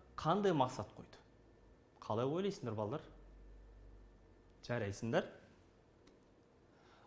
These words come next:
Алын салт атқа мініп үйренуге тас бекінген екен. Ал бөлімнің атауы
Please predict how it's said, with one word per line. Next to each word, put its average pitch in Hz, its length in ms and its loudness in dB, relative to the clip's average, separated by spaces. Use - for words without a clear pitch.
Алын 165 420 12
салт 170 480 6
атқа 135 240 2
мініп 117 320 2
үйренуге 117 540 0
тас 170 300 2
бекінген 107 480 0
екен. 101 160 -14
Ал 117 220 4
бөлімнің 107 560 0
атауы 101 380 4